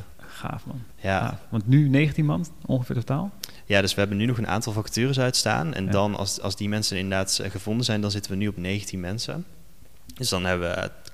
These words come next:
Speaker 2: ja, we zijn met acht gestart begin van dit jaar. Eh, de teamfoto's, eh, die dateren nog net voor corona. En ik denk echt van, "Oh, maar we missen zoveel mensen op die foto's." Dat, ja,
Speaker 1: Moet alweer nieuwe.
Speaker 2: we moeten binnenkort nieuwe foto's hebben als het allemaal weer een beetje normaal en mogelijk is. Maar, eh, ja,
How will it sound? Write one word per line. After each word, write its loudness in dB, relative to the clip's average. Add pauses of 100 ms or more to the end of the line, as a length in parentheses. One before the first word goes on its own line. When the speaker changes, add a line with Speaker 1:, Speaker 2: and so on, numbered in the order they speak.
Speaker 2:
ja, -2
we -8
zijn -2
met -4
acht -4
gestart -2
begin -4
van -8
dit -8
jaar. -4 (580)
Eh, 0
de -4
teamfoto's, 0
eh, -2 (100)
die -6
dateren -2
nog -4
net -2
voor -4
corona. 0
En -2
ik -4
denk -2
echt -6
van, -2
"Oh, 0
maar -4
we -2
missen -2
zoveel 2
mensen 2
op -6
die -4
foto's." -2
Dat, -4 (540)
ja, 4
Speaker 1:
Moet 2
alweer 6
nieuwe. 6 (260)
Speaker 2:
we -4
moeten 0
binnenkort 0
nieuwe 0
foto's 2
hebben 2
als 2
het -4
allemaal 0
weer 0
een -2
beetje -2
normaal 0
en -4
mogelijk -4
is. -2
Maar, -2
eh, -4 (460)
ja, -8